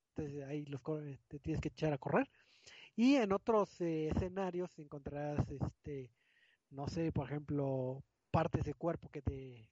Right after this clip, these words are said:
que te corretean y te siguen. Entonces también, también te da cierto terror. Y, eh, la presentación de los jefes, eh, de área creo que es, este, magnífica,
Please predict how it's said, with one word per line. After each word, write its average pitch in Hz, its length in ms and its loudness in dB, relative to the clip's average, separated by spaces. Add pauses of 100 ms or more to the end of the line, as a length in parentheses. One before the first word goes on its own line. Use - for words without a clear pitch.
que 147 80 -18
te - 80 -10
corretean 151 500 -8
y 139 100 -20
te - 180 -4
siguen. 175 320 -10 (400)
Entonces - 280 -2
también, 139 380 -8 (300)
también 139 260 -14
te 156 80 -2
da 151 120 -6
cierto 175 280 -8
terror. 180 340 -6 (480)
Y, 247 440 -4 (1400)
eh, 165 260 -4
la 147 120 -4
presentación 175 580 0
de 208 80 -4
los 180 140 -8
jefes, 185 500 -8
eh, 151 360 -8
de 151 100 -6
área 170 240 -4
creo 185 180 -6
que 156 220 -2
es, 147 60 0 (120)
este, 147 500 2
magnífica, 175 800 -8